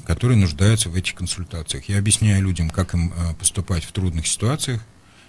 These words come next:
и они, э, благодарны за это, платят мне деньги. Вот в чём дело.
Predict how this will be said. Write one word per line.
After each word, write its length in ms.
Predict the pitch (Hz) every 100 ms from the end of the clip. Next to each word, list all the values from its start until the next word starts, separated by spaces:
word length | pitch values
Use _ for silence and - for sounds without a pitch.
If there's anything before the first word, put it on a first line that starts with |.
| -
и 100 | 95
они, 320 | 92 98 131 -
э, 180 | 95 90
благодарны 640 | 87 90 90 104 120 104
за 120 | 80
это, 200 | 90 -
платят 320 | - 87 - 90
мне 120 | 87
деньги. 360 | 80 73 65 - - - _ _ 107
Вот 120 | 104
в 40 |
чём 180 | 98 85
дело. 240 | 76 67